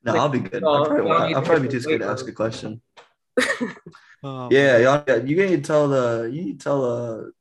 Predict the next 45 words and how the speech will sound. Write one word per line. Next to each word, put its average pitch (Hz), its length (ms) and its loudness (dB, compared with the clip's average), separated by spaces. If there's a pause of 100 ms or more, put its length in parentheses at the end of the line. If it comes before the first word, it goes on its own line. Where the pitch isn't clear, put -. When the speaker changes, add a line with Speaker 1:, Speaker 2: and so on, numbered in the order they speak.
Speaker 1:
Milwaukee 123 480 2
they 120 100 0
need 120 100 -2
to 107 80 -6
fill 120 220 -2
out. 113 260 -2 (420)
Tell 131 140 -2
Moses 127 320 2 (100)
Bol 110 320 2
he's 113 140 -6
gotta 110 400 -2 (240)
put 123 160 -2
some 113 120 -2
weight 113 200 2
on. 107 220 -6 (680)
Speaker 2:
<laughs> - 640 -16
Should - 160 -10
have 156 120 -6
joined 147 300 -2
their 135 200 2
post 135 340 -8
game 131 380 -8 (160)
last 139 240 -2
night. 127 320 -6 (480)
Just 170 180 -14
came 220 160 0
in 196 60 2
here 175 100 4
Speaker 1:
Oh 156 40 2
Speaker 2:
to 151 40 0
Speaker 1:
my 156 100 -4
Speaker 2:
say. 143 380 2 (640)
Speaker 1:
God. - 140 0 (880)
You 165 60 4
guys 175 120 4
need 143 40 8
to 127 40 6
hit 120 80 2
the 113 80 2
weight 113 160 4
room. 107 260 0
I 143 60 -4
just 143 140 -2
wanted 120 180 2 (320)
to. - 240 -4